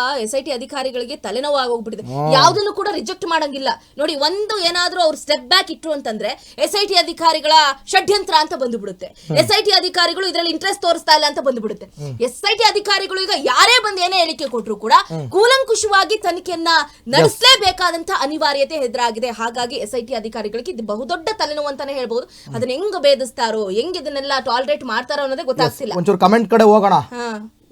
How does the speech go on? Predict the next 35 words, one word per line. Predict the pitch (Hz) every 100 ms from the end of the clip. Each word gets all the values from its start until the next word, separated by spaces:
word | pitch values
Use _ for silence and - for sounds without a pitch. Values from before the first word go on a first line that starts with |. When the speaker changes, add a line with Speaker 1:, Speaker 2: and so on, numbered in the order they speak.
| -
Speaker 2:
ಒಳ್ಳೆ | 165 185
ಮ-, | 170 160 151 143
ಕಾಮೆಂಟ್ | 156 185 160
ಬರ್ತಾ | 160 156
ಇದೆ. | 131
Speaker 1:
ಹ್ಮ್. | 110 - 240 233
Speaker 2:
"ಸಂದೀಪ್ | 233 302 -
ಪೂಜಾರಿ" | 277 269 262
ಅಂತ, | 220
"ಸರ್, | 226 277 330
ನಿಮಗೆ | 320 320
ಪೇಮೆಂಟ್ | 320 285 311 349 311
ಬಂತಾ? | 320 302 294 285 -
ನನಗೆ | 202 262 277
ಸ್ವಲ್ಪ | 269 247
ಕೊಡಿ. | 254 226 247
ಇ | 247 -
ಎಂ | 233 247
ಐ, | 214
ಇ |
ಎಂ | 247 240
ಐ | 220
ಉಂಟು" | 185 147
ಅಂತೆ. | 123 113 113
ಮತ್ | 156 160
ನನ್ನ | 196 226
ಇ |
ಎಂ | 226 208
ಐ |
ಯಾರು | 190 185
ಕಟ್ತಿ? | 123 -
ನೀ | 151
ಕಟ್ತೀಯ | 185 185 - 123
ಅಂತ | 185
ಬಂದು. | 202 117